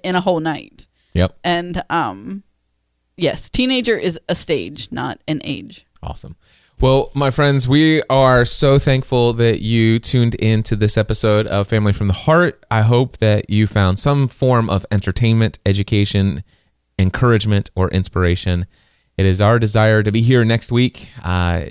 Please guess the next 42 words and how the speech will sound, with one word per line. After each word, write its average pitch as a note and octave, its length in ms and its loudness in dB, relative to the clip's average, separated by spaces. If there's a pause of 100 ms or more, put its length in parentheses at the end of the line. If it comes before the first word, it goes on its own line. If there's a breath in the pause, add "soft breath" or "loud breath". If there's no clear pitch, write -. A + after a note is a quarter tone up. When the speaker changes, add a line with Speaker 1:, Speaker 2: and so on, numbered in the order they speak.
Speaker 2:
you G#2+ 140 -2
know, G#2+ 240 0
we're A#2+ 80 -2
committed C3+ 440 0
to B2+ 100 0
that, C3+ 320 0 (100)
but, A2 440 0 (260)
eh, - 60 -10 (420)
things F#3+ 220 0
happen - 340 0
from D3+ 160 0
time D#3 160 2
to D#3 80 0
time, D3+ 240 0
but B2+ 160 0 (240 soft breath)
hopefully E3+ 520 -2
we A#2+ 160 2
will A2 120 4
be G#2+ 160 0
here F#2+ 400 0
next A2 260 -2
Speaker 1:
Yeah. A2 80 4
Speaker 2:
Thursday. G2+ 400 2
Speaker 1:
We'll C3 120 2
Speaker 2:
And C3+ 100 0
Speaker 1:
tell C3+ 160 2
you G#3+ 100 2
all G#3+ 140 4
about C4 220 0
the B3+ 60 -4
Western C4 380 -4
tour. - 340 -10
Speaker 2:
Yeah, G#2+ 460 0
and G#2+ 160 -2
so G#2 260 2
we'll A2 160 2
see A#2 200 0
how A2+ 100 2
things A2+ 220 0
go. B2+ 260 2 (440 loud breath)
And, A2 640 0
uh, G#2+ 280 0